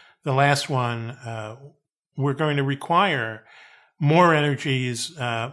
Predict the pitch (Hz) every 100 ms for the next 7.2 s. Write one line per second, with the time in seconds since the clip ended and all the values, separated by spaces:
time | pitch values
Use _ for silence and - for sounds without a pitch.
0 | - - 139 151 156 - 135 156 165 139
1 | - 135 180 175 147 127 127 123 113 113
2 | - - - _ _ 143 120 113 110 110
3 | - _ 330 294 120 110 110 120 - 131
4 | 143 143 139 135 143 - 135 143 143 147
5 | 135 139 151 139 139 131 120 123 - 131
6 | 127 113 110 110 - - - - 123 127
7 | 131